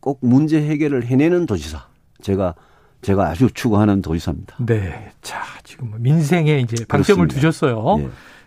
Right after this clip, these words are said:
Speaker 2: 교통 문제, 주거 문제,
Speaker 1: 예.
Speaker 2: 일자리 문제.
Speaker 1: 예.
Speaker 2: 지금 그게 안 중요한 지자체가 어디 있겠습니까마는
Speaker 1: 예.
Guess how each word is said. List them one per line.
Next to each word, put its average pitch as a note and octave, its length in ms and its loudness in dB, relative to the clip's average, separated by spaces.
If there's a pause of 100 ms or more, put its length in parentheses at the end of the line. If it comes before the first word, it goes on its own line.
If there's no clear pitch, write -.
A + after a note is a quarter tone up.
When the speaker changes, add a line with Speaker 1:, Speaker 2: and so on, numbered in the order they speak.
Speaker 2:
교통 D3 300 0
문제, B2 180 0
주거 C#3 280 2
문제, B2 340 2
Speaker 1:
예. D#3 80 2
Speaker 2:
일자리 D#3 460 2
문제. A#2+ 340 2
Speaker 1:
예. G#3 220 0 (460)
Speaker 2:
지금 E3+ 380 -2
그게 F3+ 320 2
안 C#3 260 2
중요한 G3+ 600 4
지자체가 E3 680 0
어디 D3+ 220 2
있겠습니까마는 D3 1300 2
Speaker 1:
예. F3+ 60 -12